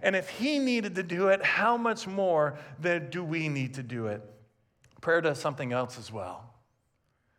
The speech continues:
And I'm gonna talk just for a couple of minutes on something that, uh, I'll be honest with you, I don't fully get it. But our prayers impact the spiritual realm.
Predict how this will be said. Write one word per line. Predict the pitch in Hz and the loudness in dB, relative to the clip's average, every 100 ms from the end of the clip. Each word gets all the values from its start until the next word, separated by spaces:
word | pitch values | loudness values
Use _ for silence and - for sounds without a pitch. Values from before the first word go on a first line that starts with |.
| _ _ _ - | _ _ _ -2
And | 151 | 2
I'm | 175 | 2
gonna | 180 | 0
talk | - 170 170 - | 2 2 2 -2
just | 170 - | -8 -2
for | 151 | 0
a | |
couple | 143 156 156 | 0 -2 -2
of | |
minutes | 143 156 160 139 | -2 -2 -4 -4
on | |
something | 120 160 160 170 165 | -4 -4 -2 -4 -2
that, | 143 135 127 | 0 0 -2
uh, | 80 65 - _ _ | -8 -12 -14 _ _
I'll | 123 165 | 0 0
be | 165 | 0
honest | 143 170 175 | 0 0 -2
with | 185 175 | -8 -4
you, | 190 | 0
I | 127 160 | 2 2
don't | 185 160 | 2 -2
fully | - - 147 151 151 | -10 -8 -2 -2 -2
get | 120 123 110 | -2 0 -2
it. | 98 - - _ _ _ _ _ _ _ _ _ _ _ - | -6 -12 -20 _ _ _ _ _ _ _ _ _ _ _ 2
But | 151 | 4
our | 170 190 | 6 4
prayers | - - 185 180 170 131 127 139 - - _ _ _ - | -2 -4 2 4 4 2 0 -4 -8 -16 _ _ _ -4
impact | 180 185 123 143 120 117 - - | -2 -2 -2 -2 -2 -2 -10 -12
the | 127 | -10
spiritual | - 139 127 120 117 | -6 -4 -4 -6 -8
realm. | 104 90 85 | -8 -10 -12